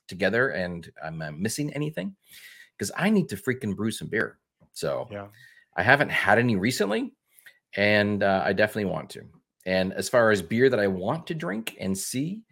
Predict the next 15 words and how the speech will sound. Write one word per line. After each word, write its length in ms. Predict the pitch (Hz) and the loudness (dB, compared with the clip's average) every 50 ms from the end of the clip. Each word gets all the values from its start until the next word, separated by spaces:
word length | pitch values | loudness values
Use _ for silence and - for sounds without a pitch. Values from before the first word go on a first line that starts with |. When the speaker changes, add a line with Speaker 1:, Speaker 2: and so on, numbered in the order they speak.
| _ _ - - _ _ _ _ - | _ _ -20 -20 _ _ _ _ 0
Speaker 1:
um, 800 | 98 95 98 98 98 98 98 98 101 101 104 104 101 98 101 95 | 2 4 4 4 4 4 2 0 0 0 -2 -2 -4 -6 -4 0
Brewdog 440 | - 147 180 185 151 110 101 98 101 | 2 4 4 6 4 4 4 4 2
has 100 | 101 101 | 0 -2
been 160 | - 113 101 | -2 -2 0
advertising 720 | 101 104 113 123 120 123 120 117 113 113 107 117 117 110 98 | 2 0 0 0 -2 -2 0 2 2 2 2 0 -2 -2 0
their 140 | 104 98 98 | 2 2 2
new 320 | 95 104 117 120 117 113 | 2 2 2 2 0 0
Dark 360 | 95 - 113 101 113 117 - | 0 2 4 4 4 4 2
Heart 420 | - - - - 113 113 113 - - - | -4 -6 0 2 2 2 2 -2 -8 -14
Stout 480 | - - - - 104 98 92 78 - - - _ _ _ _ _ _ _ _ _ _ - | -14 -10 -4 -2 -2 -2 -2 -4 -8 -14 -20 _ _ _ _ _ _ _ _ _ _ -4
all 220 | 92 98 98 - 95 | -2 -2 -2 -2 -2
over 120 | 95 98 | -4 -4
the 80 | 92 85 | -6 -10
place. 460 | - - 67 62 - - - - - _ _ _ _ _ _ _ _ _ _ _ - _ _ _ _ - | -8 -10 -10 -10 -10 -14 -16 -18 -18 _ _ _ _ _ _ _ _ _ _ _ -20 _ _ _ _ -8
Um, 600 | 85 85 82 82 80 82 85 82 82 82 78 78 | -4 -2 -2 0 -2 -2 -2 -4 -4 -6 -8 -10